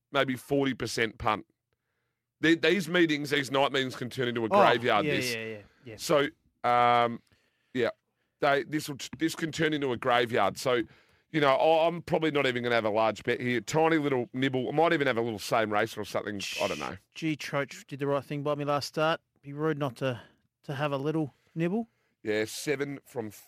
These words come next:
Speaker 1: three and, or
Speaker 2: Just
Speaker 1: seven, two, three.
Speaker 2: surely Willow, Willow rode Troach superbly last start, rolling to the front. Um, just rode, rated it perfectly. It was that day that you needed to be on speed. But what I was talking about at your track, three weeks ago, the rail was in true for the first time since March. So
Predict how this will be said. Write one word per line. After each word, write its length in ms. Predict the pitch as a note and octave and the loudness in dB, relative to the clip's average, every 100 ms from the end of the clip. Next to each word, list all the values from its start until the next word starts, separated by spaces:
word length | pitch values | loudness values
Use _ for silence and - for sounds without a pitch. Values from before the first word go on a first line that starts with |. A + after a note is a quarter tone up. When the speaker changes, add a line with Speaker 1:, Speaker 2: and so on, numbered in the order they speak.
| _ _ | _ _
Speaker 1:
three 340 | A2 G#2+ G#2+ - | -6 -4 -4 -10
and, 200 | F2 E2 _ - | -20 -20 _ -14
or 80 | A2 | -12
Speaker 2:
Just 140 | C3 | -8
Speaker 1:
seven, 220 | C#3+ A#2+ A2+ | -6 -6 -8
two, 220 | A2+ F#2 | -10 -10
three. 160 | - | -4
Speaker 2:
surely 300 | F#3+ F3 D#3 | 0 2 2
Willow, 280 | C3+ D#3+ E3 | 0 2 2
Willow 260 | E3 G3 G#3 | 2 4 4
rode 240 | E3 D#3 | 6 4
Troach 240 | - D3+ - | 2 0 0
superbly 420 | C3 C3+ C3 C3 | -6 -2 0 2
last 180 | B2 - | -2 -2
start, 240 | B2 A#2 | -2 -2
rolling 220 | A#2 A#2+ | 0 -2
to 60 | A2+ | -4
the 80 | G#2+ | -10
front. 280 | - B2 - _ _ _ _ _ - | -6 -6 -6 _ _ _ _ _ -12
Um, 440 | A#2+ A#2+ A2+ A#2 _ _ _ _ | -8 -6 -6 -8 _ _ _ _
just 220 | - A#2 C3+ | -12 -10 -2
rode, 260 | C3 B2 | 0 0
rated 420 | - C3 C#3 - A2+ | 0 -2 -2 -4 -12
it 120 | - | -12
perfectly. 580 | - A#2 G#2+ A#2+ A#2 A#2 | -6 -6 -6 -10 -8 -8
It 20 | |
was 100 | A#2 | -6
that 140 | C3+ | -6
day 200 | C3+ C3+ | -2 0
that 120 | B2 - | -2 -6
you 80 | A2+ | -6
needed 180 | A#2 | -6
to 60 | A2 | -6
be 100 | A2+ | -8
on 120 | G#2 | -8
speed. 500 | - B2 A#2+ A2+ - _ _ - | -10 -4 -4 -4 -8 _ _ -8
But 140 | B2 _ _ _ | -8 _ _ _
what 100 | - | 0
I 20 | A#3 | 0
was 100 | - | 2
talking 140 | A#3 | 2
about 100 | G#3+ | 2
at 60 | E3 | -2
your 60 | A#2+ | -4
track, 440 | - E3 A2 - _ _ | 0 0 0 -12 _ _
three 160 | A3 | -2
weeks 240 | F#3+ F#3 - | 0 0 0
ago, 220 | F3 D#3+ | 0 2
the 100 | C#3+ | 2
rail 200 | D3+ D#3 | 2 2
was 120 | C3+ | 2
in 80 | C3+ | -4
true 220 | - D#3 | -2 -2
for 80 | A#2+ | -2
the 60 | B2+ | -4
first 280 | D3 C3 | -2 -2
time 180 | - C3+ | -2 -6
since 220 | - A2+ | -6 -12
March. 500 | C3+ C#3 A#2+ G#2+ - | -2 0 2 0 -8
So 260 | - C3+ | -2 0